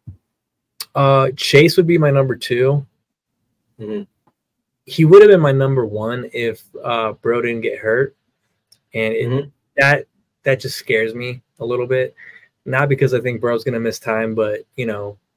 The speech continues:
Speaker 1: the follow through, everything goes through your legs. I just, I, I was ex-, I was walking in. If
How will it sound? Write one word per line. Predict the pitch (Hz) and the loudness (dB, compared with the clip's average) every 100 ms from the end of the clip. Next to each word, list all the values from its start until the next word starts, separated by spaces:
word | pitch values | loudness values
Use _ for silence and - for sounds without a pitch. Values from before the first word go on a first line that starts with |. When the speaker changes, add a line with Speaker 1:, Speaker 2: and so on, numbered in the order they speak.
| _ | _
Speaker 1:
the | - | -8
follow | - 117 120 | -2 0 0
through, | 113 127 120 | -2 -2 0
everything | 113 113 117 113 | 2 0 -2 -4
goes | 110 107 | -2 -4
through | - | -6
your | 110 107 | -6 -2
legs. | 110 110 110 - - _ _ _ - | 0 0 0 -6 -20 _ _ _ -8
I | 113 | -6
just, | 113 - - | -6 -8 -8
I, | 113 123 | -4 -4
I | - 135 | 0 0
was | 156 147 | 2 0
ex-, | - 135 - | -2 -10 -4
I | 143 | 0
was | 175 | 0
walking | 127 131 135 131 117 | 2 2 0 -2 -6
in. | 113 110 | -6 -6
If | 120 | -8